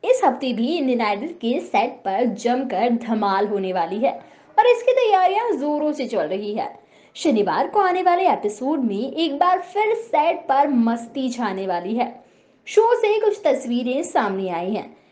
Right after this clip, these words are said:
इन तस्वीरों से ये अंदाजा लगाया जा रहा है कि इस हफ्ते set पर फिर से season ten के contestant धमाल मचाने वाले हैं। पिछले दिनों भी set पर season ten के contestant पहुंचे थे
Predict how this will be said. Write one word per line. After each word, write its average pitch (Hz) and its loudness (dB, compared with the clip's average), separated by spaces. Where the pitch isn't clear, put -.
इन 247 2
तस्वीरों 226 0
से 254 -2
ये 247 2
अंदाजा 202 2
लगाया 311 4
जा 233 2
रहा 214 2
है 214 -4
कि 311 -4
इस 349 -6
हफ्ते 320 -2
set 349 0
पर 269 6
फिर 427 -4
से 349 -2
season 262 -4
ten 247 0
के 240 -4
contestant 202 -4
धमाल 262 2
मचाने 190 -2
वाले 156 -2
हैं। 214 -6
पिछले 466 4
दिनों 415 4
भी 381 4
set 339 0
पर 302 0
season 285 -4
ten 247 0
के 214 -2
contestant 240 0
पहुंचे 254 2
थे 247 -4